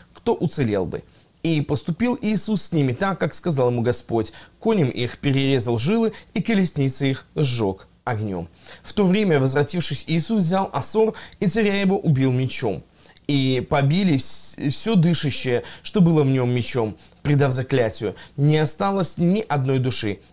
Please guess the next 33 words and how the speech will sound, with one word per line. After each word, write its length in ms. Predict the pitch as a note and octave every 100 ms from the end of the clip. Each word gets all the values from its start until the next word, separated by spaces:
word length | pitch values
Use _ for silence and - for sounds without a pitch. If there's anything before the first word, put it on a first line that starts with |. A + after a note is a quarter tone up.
| -
а 60 | C#3+
Асор 500 | - C#3 G#3+ A3 G#3+ -
сожег 440 | - A3 D3 A2+ B2
он 120 | A#2
огнем. 360 | A2 G#2+ G#2 G2 - - -
И 100 | D3
все 160 | C3+ G3+
города 360 | E3+ E3 D#3+
царей 320 | D3 E3 G3+
сих, 320 | F3 - A#2 - - -
и 280 | D3 D3 C#3+
всех 380 | - - G3+ F3+
царей 320 | - D3+ F#3
их 200 | F3+ B2+
взял 300 | A2+ B2+ D#3 -
Иисус 400 | F#3+ F#3 G#3 -
и 100 | E3+
побил 320 | C3+ A2 A2+
мечом, 420 | A#2 G#2+ B2+ A#2+ - - - -
предав 360 | D#3+ D#3+ D#3 D3
их 120 | C3+
заклятию, 580 | B2 A#2 F3 F#3+ G#3+ G3+
как 200 | G3 -
повелел 360 | C#3 A2+ A2+
Моисей, 520 | A#2 A2+ - D#3 D#3 - -
раб 320 | F3 E3+ D#3+
Господень. 680 | A#2+ - - A#2 A2 G#2+ G2 - - -
Впрочем, 420 | - A#3 G3+ G#3+
всех 320 | F3+ A#3+ A3+
городов, 400 | D3+ C#3+ C#3+ C3+
лежавших 540 | C#3 D3 F3 C#3+ B2 C#3
на 80 |
возвышенности, 760 | C#3+ D#3+ G3 - C#3+ A#2+ - C3+